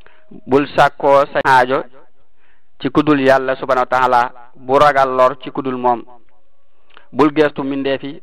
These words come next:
ndax mënuñoo jariñ, mënuñoo lor. Del gestu ndigali Yàlla yi subhanahu wa taala ak i tereem, ak tey sori képp ku réer. Del sori képp kuy moy Yàlla subhanahu wa taala, bul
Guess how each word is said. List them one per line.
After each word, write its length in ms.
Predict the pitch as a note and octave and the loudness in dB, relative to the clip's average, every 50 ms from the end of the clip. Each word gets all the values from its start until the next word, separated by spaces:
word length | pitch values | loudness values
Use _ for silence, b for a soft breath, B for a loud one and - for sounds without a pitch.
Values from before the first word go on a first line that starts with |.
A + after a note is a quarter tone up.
| - - | -18 -4
ndax 180 | B2+ C3+ C#3 | -4 -4 -2
mënuñoo 460 | C#3 C#3 D3 C#3+ C#3+ C#3 C#3 C3 C3 B2+ B2+ | -2 -4 -4 -4 -4 0 0 2 2 2 0
jariñ, 220 | C3+ C#3 C#3+ C#3 | -2 -2 -2 -4
mënuñoo 380 | C#3 D3 C#3+ C#3 C3+ C3+ C3 B2+ | -6 -6 -6 -6 -2 0 0 2
lor. 220 | B2 B2 B2 A#2+ - - B2 B2 - - - - - - - - - - - - - - - - - | 2 2 0 0 -4 -12 -20 -20 -20 -20 -20 -20 -20 -20 -20 -20 -20 -20 -20 -20 -20 -20 -20 -20 -12
Del 300 | B2 A#2+ C3 C#3 D3 C3+ | -6 -2 -2 -2 -2 0
gestu 360 | C3+ D3 D3 - - - D3+ | 0 0 0 0 -4 -8 -10
ndigali 460 | C3+ C3+ C#3 C#3 C#3 C#3+ C#3 C3+ C3+ C3+ | -8 -8 -8 -6 -6 -6 -6 -6 -4 0
Yàlla 340 | C3 B2+ C3 C3 C3 C3 C3 | 2 2 2 2 0 -2 -2
yi 120 | C#3 C#3 C3 | -2 -4 -6
subhanahu 400 | - - - - C#3+ C3 C3 C3 | -10 -10 -4 0 0 2 2 2
wa 60 | B2+ | 0
taala 680 | B2+ B2+ B2+ A#2+ A#2+ B2+ B2+ B2+ B2+ C#3+ - B2+ B2+ C3+ - | 2 2 0 2 2 2 4 2 2 0 -2 -8 -16 -10 -8
ak 180 | - C3 - C3+ | -8 -6 -6 -8
i 40 | - | -4
tereem, 420 | - C#3+ B2+ B2 B2+ B2+ C3+ - - - - - - - - | 0 2 2 2 2 0 -2 -4 -10 -18 -20 -20 -20 -18 -6
ak 140 | - B2 - - | -4 -4 0 2
tey 180 | C3 C3+ C#3 C3+ - | 2 2 2 2 0
sori 180 | D3 C#3 C3+ C3 | 0 0 0 -4
képp 280 | - - E3 - - C#3+ - | -6 -8 -8 -8 -8 -12 -10
ku 120 | - D3 C3 | -6 -4 0
réer. 240 | C3+ B2+ B2+ A2+ A2 B2+ B2+ B2 - - - - - b b b b b b b b b b b b | 2 2 0 0 -2 -8 -18 -20 -20 -20 -20 -20 -20 b b b b b b b b b b b b
Del 300 | A#2+ C3+ C#3+ D3 D3 C#3 - | 0 2 2 2 2 0 0
sori 240 | F3 D3+ C#3+ C#3 - D#3 D3 | 0 0 0 -2 -6 -12 -10
képp 260 | - E3 D#3+ - - D3 C3 - | -10 -10 -10 -8 -8 -8 -8 -6
kuy 220 | - D3 C#3+ C#3 | -6 -4 -4 -4
moy 320 | C3+ C3+ C3+ C#3 C3+ C3+ | -2 -2 -2 0 0 0
Yàlla 340 | C3+ C3 C3 C3 C3+ C3+ C#3 | 2 2 2 2 0 -4 -6
subhanahu 320 | C3+ - C3+ C3+ C3 B2+ - | -6 -6 -4 -4 -4 -4 -2
wa 60 | - B2 | 0 2
taala, 580 | B2 A#2+ B2 B2+ B2+ C3 D3 D#3+ - B2+ C#3 - | 2 2 4 4 4 2 2 -2 -8 -16 -20 -20
bul 220 | - C3 C#3 C#3+ | -10 -4 -4 -4